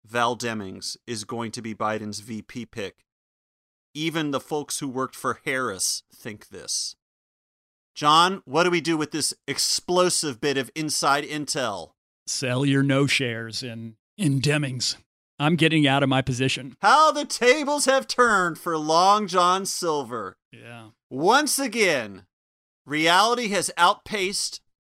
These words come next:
Speaker 1: your mental models.
Speaker 2: Absolutely. I never
Speaker 1: Yeah.
Speaker 2: would consider somebody who, what is she, a two-term House member?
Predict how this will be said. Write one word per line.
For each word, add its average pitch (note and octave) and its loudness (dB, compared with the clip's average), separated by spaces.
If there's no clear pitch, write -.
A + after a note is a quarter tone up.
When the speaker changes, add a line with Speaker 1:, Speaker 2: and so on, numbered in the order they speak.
Speaker 1:
your D3+ 0
mental E3 -4
models. B2 -2
Speaker 2:
Absolutely. E3+ -8
I B2+ -6
never C#3+ 2
Speaker 1:
Yeah. C3+ -2
Speaker 2:
would C3+ 0
consider C3 -6
somebody A#2+ -10
who, A#2+ -12
what C#3 -2
is B2 -2
she, - -4
a B2 -6
two-term E3+ -2
House E3+ -2
member? E3+ -4